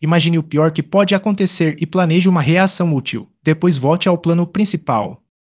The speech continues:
Três. Use uma rotina curta de revisão ao final do dia para identificar uma ação que você pode fazer amanhã para reduzir um risco real.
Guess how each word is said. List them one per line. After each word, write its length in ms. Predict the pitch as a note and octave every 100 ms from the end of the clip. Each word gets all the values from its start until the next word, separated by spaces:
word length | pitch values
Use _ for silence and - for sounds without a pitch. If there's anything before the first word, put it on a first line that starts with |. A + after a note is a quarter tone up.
| -
Três. 440 | F#3+ B2 - - _ _ -
Use 180 | D3+ E3
uma 140 | G3+
rotina 440 | D#3 F#3 - F3+ D#3+
curta 300 | E3+ E3 D#3
de 100 | D3
revisão 520 | F#3 G3+ F#3+ E3 C#3+
ao 100 | B2+
final 360 | - D3+ B2+ B2+
do 100 | C3
dia 180 | D3
para 200 | D3+ E3+
identificar 640 | F3+ F#3 F#3 G3 A3 F#3+ F#3
uma 140 | D#3+
ação 240 | C3+ F3 D#3+
que 120 | F#3
você 280 | E3+ D#3+ C#3+
pode 300 | F#3 G3 G#3
fazer 360 | G#3+ D#3 F3
amanhã 340 | F#3 F#3+ D3+ D#3
para 180 | E3+
reduzir 480 | D3+ F#3+ F#3+ F3 F#3
um 100 | F3+
risco 320 | C3 F3+ -
real. 460 | C#3 C3+ A#2+ G2